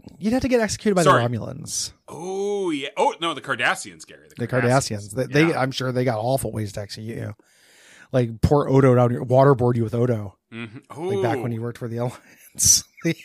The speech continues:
Speaker 1: um,
Speaker 2: Yeah.
Speaker 1: Odo board you.
Speaker 2: Odo board you is a really rough,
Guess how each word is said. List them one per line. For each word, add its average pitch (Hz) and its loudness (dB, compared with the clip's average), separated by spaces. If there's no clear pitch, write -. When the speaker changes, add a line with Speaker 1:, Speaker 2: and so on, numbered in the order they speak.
Speaker 1:
um, 143 -4
Speaker 2:
Yeah. 120 -8
Speaker 1:
Odo 156 4
board 120 0
you. 127 2
Speaker 2:
Odo 220 -2
board 101 -8
you 90 -12
is 85 -16
a 87 -14
really 127 -10
rough, 90 -12